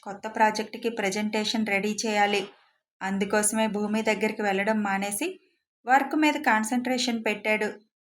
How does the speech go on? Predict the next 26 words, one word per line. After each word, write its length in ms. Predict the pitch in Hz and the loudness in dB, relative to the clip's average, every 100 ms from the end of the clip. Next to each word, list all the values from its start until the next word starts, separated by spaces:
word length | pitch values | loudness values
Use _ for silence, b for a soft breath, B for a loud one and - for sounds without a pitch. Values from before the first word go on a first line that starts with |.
| _ _ | _ _
అక్కడికి 480 | 214 214 - 214 214 | -8 -6 -2 -2 -2
వెళ్తే 420 | 202 196 190 196 208 - | 0 2 2 0 -4 -6
చేయలేను 600 | - 208 196 208 208 214 | -2 0 0 0 0 2
అనుకోని. 540 | 208 202 202 208 208 - - _ _ _ _ _ | 0 -2 -2 -2 -2 -4 -10 _ _ _ _ _
రాత్రంతా 600 | 190 196 202 202 202 196 214 | 0 2 2 2 2 4 2
నిద్రకి 440 | 202 - 180 220 | 2 -2 -4 -2
దూరమైన 480 | 202 196 208 214 208 | -2 -2 0 0 -2
గర్విక 460 | 196 196 190 190 202 190 - b b _ _ | -4 -4 -2 -2 2 0 0 b b _ _
ఉదయాన్నే 440 | 269 269 294 285 277 | -4 4 8 8 6
ఏడు 200 | 226 226 | 4 2
గంటలకే 520 | 240 240 226 240 247 220 175 | 2 0 0 -2 0 -2 -2
బ్యాగ్‌తో 480 | 185 190 190 220 226 | 2 4 4 -2 -2
సహా 300 | 220 202 220 202 | -2 -2 -2 0
బయటికి 400 | 202 202 208 214 | 0 -2 -4 -6
వస్తుంది. 480 | 202 - 208 208 - - _ _ _ _ - | -6 -6 -4 -4 -4 -8 _ _ _ _ -8
ఆ 120 | 190 | -4
రోజు 300 | 196 202 208 226 | -2 -2 -4 -6
కావాలనే 640 | 214 196 202 220 220 220 - 208 | -2 0 4 4 4 2 0 -2
ఆద్య 320 | 208 202 220 - | -4 0 0 -2
ఉదయాన్నే 560 | 202 196 214 220 226 233 226 202 | -6 -4 2 2 2 -2 -4 -4
ఆరు 240 | 202 220 | -2 0
గంటలకి 520 | 240 233 226 240 240 | 0 0 -2 -4 -2
అలారం 400 | 214 196 208 240 220 | -2 2 2 0 -4
పెట్టుకొని 480 | 208 202 - 220 | -6 -8 -6 -4
మరీ 280 | 214 202 214 | -2 -2 -2
లేచి 360 | 208 196 190 277 | -2 -4 -4 -6